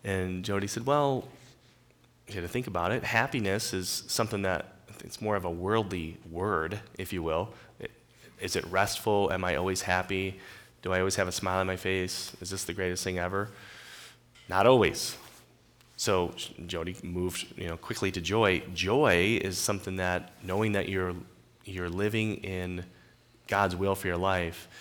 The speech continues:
um, is much, much bigger and a tenfold what, what the word happiness is. And so that was a real tangible, um, way that God brought this person into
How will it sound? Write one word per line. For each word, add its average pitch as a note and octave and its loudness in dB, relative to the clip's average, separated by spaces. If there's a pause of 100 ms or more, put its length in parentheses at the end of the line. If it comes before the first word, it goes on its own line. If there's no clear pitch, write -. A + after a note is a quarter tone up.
(340)
um, E2 -2 (200)
is G2+ -2
much, G2 0
much F2+ -2
bigger F2 0
and F2 -4
a D#2+ -4 (460)
tenfold F#2 0
what, F2 -2
what F2+ -4
the F2+ -6
word F2+ -2
happiness F2 -4
is. D#2 -2
And E2+ -6
so E2+ 0 (460)
that C#3 6
was D#3+ 8
a A#2+ 6
real A2+ 4
tangible, G2+ 0 (360)
um, F2 0 (760)
way G2+ 2
that F#2 -2
God G2+ 6 (1000)
brought G2+ 4
this G2+ 0
person G2+ 0
into F2 -4